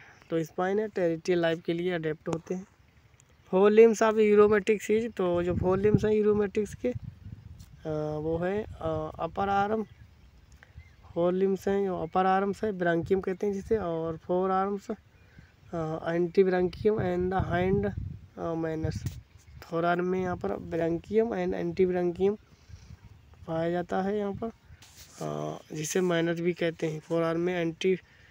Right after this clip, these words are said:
अ, brachium, branchium and antebrachium दोनों लिप्स पाए जाते हैं। Hind limbs of aromatics is, तो promaxil thigh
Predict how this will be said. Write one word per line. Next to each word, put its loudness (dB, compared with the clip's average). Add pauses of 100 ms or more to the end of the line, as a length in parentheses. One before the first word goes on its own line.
(380)
अ, 0 (1300)
brachium, 0
branchium 4
and 0
antebrachium 0
दोनों 0
लिप्स -4
पाए -10
जाते -10
हैं। -14 (800)
Hind 10
limbs 10
of 12
aromatics 4
is, 2 (580)
तो -2
promaxil 0
thigh 2